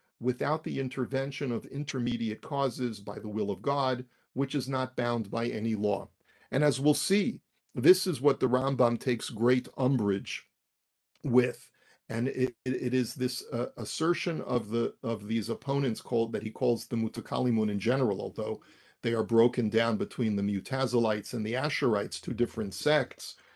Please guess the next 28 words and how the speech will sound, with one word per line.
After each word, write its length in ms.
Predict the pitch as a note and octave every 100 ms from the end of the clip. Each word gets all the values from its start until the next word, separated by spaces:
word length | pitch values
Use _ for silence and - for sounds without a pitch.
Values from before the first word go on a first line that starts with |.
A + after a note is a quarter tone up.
| - -
But 140 | D3+
the 60 | D#3
point 340 | - F3+ F#3
is, 160 | F#3+ -
is 100 | A#2+
that 140 | C3+
what 160 | C3 B2
they 100 | C3
share 380 | - - E3 D#3+
in 100 | B2+
common 600 | - D#3+ E3 C#3+ G#2 G2+ _ _ _
is 120 | B2+
that 180 | D3+ C#3
there 160 | D3+ D#3
is 180 | G3+ D#3+
no 180 | C3+
th-, 80 | A#2+ -
such 400 | - C3 - -
thing 180 | B2+
as 160 | A2 B2
nature. 560 | A2 G#2 G#2 - F#2 - _ _ - _
Everything 480 | D3 D3 F3+ E3 D3+
is 120 | B2
constantly 680 | - D3 D#3+ - C3+ B2+ B2
being 360 | G2 B2 B2+ A#2+
created 640 | - A#2+ G#2+ A2 A2+ C3+
and 320 | B2 A#2+ A2 G#2+
recreated, 880 | D#3 - C3+ A2 G2 G2+ A2 A#2+